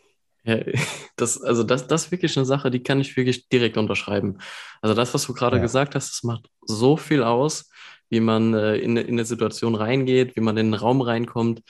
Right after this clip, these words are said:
Speaker 1: oder sonst irgendwie. Diese, diese eigene innere Haltung ist immens wichtig. Also egal für was, ne? Ob man im Unterricht steht oder sonst irgendwas macht, das, das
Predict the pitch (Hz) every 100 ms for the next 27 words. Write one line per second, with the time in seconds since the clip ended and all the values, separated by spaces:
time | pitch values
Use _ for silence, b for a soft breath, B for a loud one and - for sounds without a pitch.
0 | B B - 107 117 127 120 110 113 113
1 | 110 110 107 104 - 120 139 - 127 120
2 | 113 117 123 120 120 107 107 - _ 110
3 | 107 117 120 - 113 - - 101 98 101
4 | 104 - - - - 110 98 110 117 104
5 | - 98 101 98 - 117 104 - 107 104
6 | 117 120 117 113 123 113 110 107 113 123
7 | - 107 101 104 101 98 - 98 - -
8 | - 104 - 107